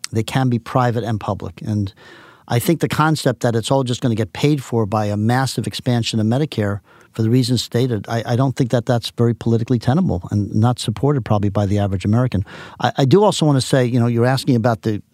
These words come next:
uh, systems around the world. We've been discussing the healthcare system in isolation as though it exists in a vacuum and nothing else matters. It's all how we fund medicine and, and medical care.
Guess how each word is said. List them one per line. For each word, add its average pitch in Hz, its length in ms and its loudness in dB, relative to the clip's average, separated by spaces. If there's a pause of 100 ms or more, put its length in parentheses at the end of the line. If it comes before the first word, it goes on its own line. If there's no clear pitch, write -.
(160)
uh, 104 200 0 (840)
systems 143 460 2
around 117 200 2
the 117 40 0
world. 127 300 2 (800)
We've 170 160 4
been 175 160 4
discussing 139 500 0
the 123 80 2
healthcare 131 400 2
system 117 480 -2 (560)
in 123 100 2
isolation 120 600 0
as 101 140 0
though 120 300 2 (320)
it 127 120 2
exists 120 320 2
in 127 60 2
a 113 60 0
vacuum 104 600 -2
and 110 100 2
nothing 123 320 2
else 113 220 0
matters. 120 340 0
It's 101 140 -6
all 120 120 2
how 113 140 -2
we 107 100 -2
fund 110 440 0
medicine 104 720 0
and, 104 220 -4
and 98 240 -4
medical 113 400 0
care. 95 300 -4